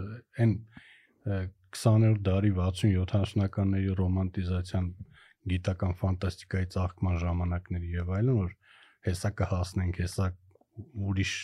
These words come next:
մոլորակներ կհասնենք, այլ մոլորակայիններ կգտնենք, բան, հետի ոնց որ ժամանակի հետ անցավ տեխնիկայի զարգացման բանի։ Բայց, նու, ուրիշները հələ գոնե փորձում են, մենք ընդհանրապես կապ չունենք դրա հետ։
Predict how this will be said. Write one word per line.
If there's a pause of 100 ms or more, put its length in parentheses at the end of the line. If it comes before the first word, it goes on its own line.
մոլորակներ
կհասնենք,
այլ
մոլորակայիններ
կգտնենք,
բան, (720)
հետի
ոնց
որ
ժամանակի
հետ
անցավ
տեխնիկայի
զարգացման
բանի։ (1080)
Բայց, (580)
նու, (280)
ուրիշները
հələ
գոնե
փորձում
են,
մենք
ընդհանրապես
կապ
չունենք
դրա
հետ։